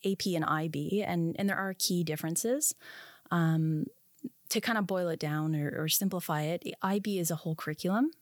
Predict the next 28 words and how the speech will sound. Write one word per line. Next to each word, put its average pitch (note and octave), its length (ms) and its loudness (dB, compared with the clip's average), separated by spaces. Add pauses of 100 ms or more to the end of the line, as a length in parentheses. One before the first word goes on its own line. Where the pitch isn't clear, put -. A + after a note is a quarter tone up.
(200)
that D#3+ 380 0
leads D#3+ 260 2
to E3+ 140 0
a D3+ 40 0
diploma. E3 560 0
So D#3 540 2
once D#3+ 240 -2
you're E3 80 0
in E3+ 140 0
the D#3+ 80 0
program, D#3 540 0
you D#3+ 100 -2
have D3+ 100 -2
choices D#3 420 -4
within D#3+ 220 0
the F3 80 2
program, D#3+ 480 -4
but C#3+ 240 -6 (420)
it D3+ 140 0
is D#3 140 4
a - 20 0
whole D#3 160 -4
package. - 640 -4 (380)
Um, E3 240 4
where F3 180 0
A B3 200 0
P F#3 420 0 (320)
is E3+ 680 4